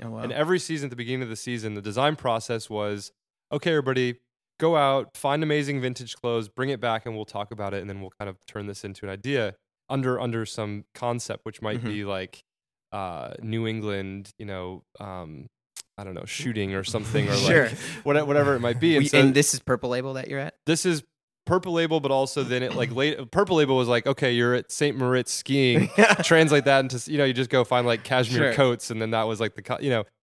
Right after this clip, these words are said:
Speaker 2: But then it, but later I was with the denim team, and so we'd have to go find, like, all this amazing denim around the country, Levi's that had been dug up out of barns that was a hun-,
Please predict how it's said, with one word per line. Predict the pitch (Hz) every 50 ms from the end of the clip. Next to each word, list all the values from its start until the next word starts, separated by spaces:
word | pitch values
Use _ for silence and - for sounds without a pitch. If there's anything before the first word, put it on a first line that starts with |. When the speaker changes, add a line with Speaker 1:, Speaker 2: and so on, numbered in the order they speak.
| _ _ _ _
Speaker 2:
But | - 135 135
then | 147 156 151
it, | 151 - - -
but | 139 139 143
later | 147 156 151 156
I | 143
was | 135
with | 127 123 -
the | 123
denim | 113 127 139 147 143 139
team, | 123 - 123 110 101 101
and | 104
so | - - 117
we'd | 117 113
have | 117 110
to | - 117
go | 107 117 113 110
find, | 104 - 113 107 107
like, | 107 101 -
all | 110 110
this | 110 107 - -
amazing | 107 101 104 95 98 92
denim | 113 110 110 110
around | 107 104 104 101
the | 101
country, | - - 110 107 - - 107 104 101
Levi's | 95 101 110 110 104 101 104 104 104 101
that | 104
had | 98 98
been | 101 98 98
dug | - 107 104 104
up | 104 -
out | 104 101
of | 98 98
barns | - 104 104 101 101 101 101 98
that | 104 90
was | 107 95 98
a | 101
hun-, | 101 107 101